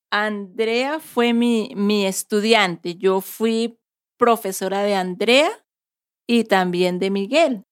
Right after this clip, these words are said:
Ellos, y de mis hermanas, las dos.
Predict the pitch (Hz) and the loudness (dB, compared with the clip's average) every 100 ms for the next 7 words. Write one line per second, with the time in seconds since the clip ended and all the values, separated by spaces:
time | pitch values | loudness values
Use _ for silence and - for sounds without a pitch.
0 | _ _ _ 190 190 208 208 240 262 262 | _ _ _ -4 -2 -4 -4 -2 2 2
1 | 220 220 196 185 180 185 180 190 190 190 | 4 4 4 -2 -4 -4 -4 -2 -2 -2
2 | 208 233 - 180 175 202 190 190 190 - | -4 -6 -6 -6 -6 -4 -2 -2 -4 -12